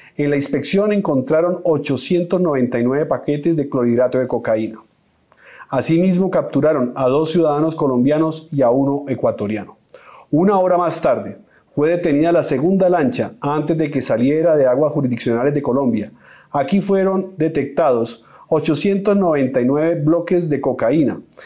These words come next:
De igual manera, se capturaron a Mauri Ferney Quiñones Bagui y Sócrates Góngora Angulo, este último de nacionalidad ecuatoriana.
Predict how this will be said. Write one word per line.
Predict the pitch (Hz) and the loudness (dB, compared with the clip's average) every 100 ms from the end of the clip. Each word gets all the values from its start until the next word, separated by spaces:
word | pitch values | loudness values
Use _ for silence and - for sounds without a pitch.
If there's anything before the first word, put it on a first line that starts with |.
| - - | -20 -4
De | 135 | -2
igual | 131 147 | 2 0
manera, | 165 165 165 170 165 - - | 0 0 2 0 -2 -12 -14
se | - 165 | -6 -2
capturaron | 165 139 151 165 180 190 - | -2 0 2 2 2 0 -2
a | 135 | 0
Mauri | 143 170 180 190 | 2 2 2 0
Ferney | - 131 127 151 165 | 0 0 2 2 2
Quiñones | 170 165 175 175 175 165 - _ | 2 2 2 2 0 -2 -12 _
Bagui | 139 170 175 202 202 - - _ | -2 0 0 -4 -6 -16 -20 _
y | 151 | -2
Sócrates | 135 185 190 190 190 156 - - _ _ _ 147 | 0 0 2 0 2 0 -2 -10 _ _ _ -4
Góngora | 165 185 185 180 160 - - | 0 0 2 2 0 -2 -6
Angulo, | 135 123 127 202 139 101 - | -2 0 2 2 2 0 -2
este | 175 - 190 | -2 0 0
último | 202 208 196 190 | 2 2 0 0
de | 151 143 | 0 -2
nacionalidad | 127 131 117 120 123 131 - | -2 -2 0 2 2 0 -2
ecuatoriana. | 139 127 113 107 110 - | -2 -2 0 -2 -4 -6